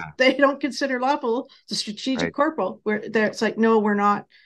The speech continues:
Speaker 1: raising our rifles to peaceful Canadians."
Speaker 2: Right.
Speaker 1: And the government couldn't, couldn't make 'em do it either. <laughs>
Speaker 2: Right. But,
Speaker 1: Right.
Speaker 2: and yet we're starting to see, and th-, this is maybe where, where we get into your lawsuit that you've, that you've started on behalf of some,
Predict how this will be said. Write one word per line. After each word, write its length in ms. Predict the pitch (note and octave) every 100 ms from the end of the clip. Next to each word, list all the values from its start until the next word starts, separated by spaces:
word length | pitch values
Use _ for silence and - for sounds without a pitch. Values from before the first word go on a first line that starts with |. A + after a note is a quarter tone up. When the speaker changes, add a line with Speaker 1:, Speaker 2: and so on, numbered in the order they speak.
| _
Speaker 1:
raising 340 | G3 G3+ G#3
our 100 | F#3+
rifles 460 | F#3 F#3 F#3 G3 F#3
to 100 | F#3
peaceful 360 | - F3+ - F3
Canadians." 760 | G3 F3 A3+ F3 A2 - - _ _ _
Speaker 2:
Right. 200 | D#2 D#2 _ _ _ -
Speaker 1:
And 100 | G3+
the 60 |
government 440 | G3 G3 G#3 G#3 - _ _ _ _ _ _ _ _ _ _ _ _ _ _ _ _ _
couldn't, 300 | A#3 A#3+ B3 - F3+
couldn't 220 | B3 C4
make 160 | C4+ C#4+
'em 120 | C#4
do 160 | D#4 D#4+
it 120 | G3+
either. 420 | A#3+ D4 - - - _
<laughs> 140 | _
Speaker 2:
Right. 300 | G3 G3+ F#3+ _ - - -
But, 120 | G2+
Speaker 1:
Right. 100 | A#2
Speaker 2:
and 100 | A2+
yet 160 | B2+
we're 140 | A2 A2
starting 380 | - A#2 G3 G3+
to 100 | B2
see, 520 | - G#2+ G2 F#2 F#2 _ _ _ _ _ F#2
and 120 | F2+
th-, 120 | F#2
this 180 | G#2 G#2+
is 140 | G2
maybe 180 | G#2+ G2
where, 240 | F#2 F2+ E2 F#2
where 120 | F2+
we 120 | F2
get 180 | F#2 F#2+
into 260 | F2+ -
your 140 | D#2+ D#2+
lawsuit 560 | F2+ A2+ A2+ - D#2+
that 160 | E2+ D2+
you've, 160 | D#2 -
that 180 | - D#2+
you've 140 | D#2+ -
started 260 | F2+ D#2+
on 80 | D#2
behalf 320 | D#2 E2+ E2+
of 140 | D2 -
some, 300 | E2+ D#2+